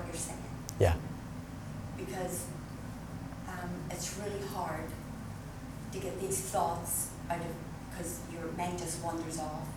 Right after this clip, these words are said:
Speaker 2: Mm-hmm.
Speaker 1: something that has gone on during the day or last week. And I thought it was to try to get all these thoughts out of your mind, to clear the mind,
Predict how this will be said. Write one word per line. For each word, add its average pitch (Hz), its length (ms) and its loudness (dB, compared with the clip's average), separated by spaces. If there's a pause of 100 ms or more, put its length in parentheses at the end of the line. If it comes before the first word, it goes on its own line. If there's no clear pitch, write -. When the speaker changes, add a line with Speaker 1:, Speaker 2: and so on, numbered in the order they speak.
(140)
Speaker 2:
Mm-hmm. 160 240 12
Speaker 1:
something - 400 0 (460)
that - 80 -2
has 160 200 2
gone 165 220 2
on 160 240 0
during 156 360 0
the 147 80 0
day 156 440 2
or 143 120 -2 (420)
last 160 420 4
week. 165 140 4 (1160)
And 170 280 0 (240)
I 170 80 0
thought 180 320 4
it 160 180 -2
was - 340 2
to 160 80 0
try 160 240 0
to - 200 0 (400)
get 185 140 0 (180)
all 180 220 0
these 175 220 2
thoughts 165 520 0 (140)
out 170 100 2
of 165 160 0
your 160 120 0
mind, 156 520 2 (420)
to 160 60 -2
clear 190 340 0
the 190 100 2
mind, 160 460 2